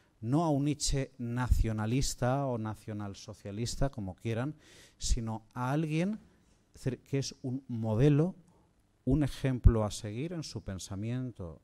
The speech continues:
y en su obra, eh, porque, eh, reúne en su obra todas aquellas características que habían sido importantes en la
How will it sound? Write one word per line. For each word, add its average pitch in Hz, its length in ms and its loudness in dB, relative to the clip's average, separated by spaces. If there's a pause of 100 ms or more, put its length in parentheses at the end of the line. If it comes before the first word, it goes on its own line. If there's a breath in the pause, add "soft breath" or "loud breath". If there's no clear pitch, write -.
y 104 140 -8
en 143 100 -2
su 135 260 -2
obra, 117 320 0 (440 loud breath)
eh, 110 260 -8 (100)
porque, 135 600 -6
eh, 104 260 -4 (220)
reúne 110 720 0 (300)
en 104 120 -8
su - 240 -8
obra 127 360 -2 (400 loud breath)
todas 139 340 0
aquellas 135 460 -4
características 120 1120 -6
que - 140 -10
habían 104 220 -4
sido 110 240 -4
importantes 104 720 -4
en 98 160 -4
la 98 180 -4